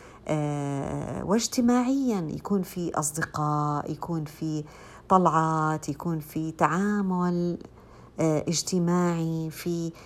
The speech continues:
في احترام، في هاي الأمور كلياتها سبحان الله.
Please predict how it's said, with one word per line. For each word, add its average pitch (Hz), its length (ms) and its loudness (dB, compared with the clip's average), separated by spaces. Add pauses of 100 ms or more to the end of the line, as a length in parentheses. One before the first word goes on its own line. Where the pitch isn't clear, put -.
(100)
في 208 220 -2
احترام، 180 1000 0
في 160 300 -4
هاي 214 240 0
الأمور 175 380 -2
كلياتها 208 680 -4
سبحان 147 460 -4
الله. 143 260 -6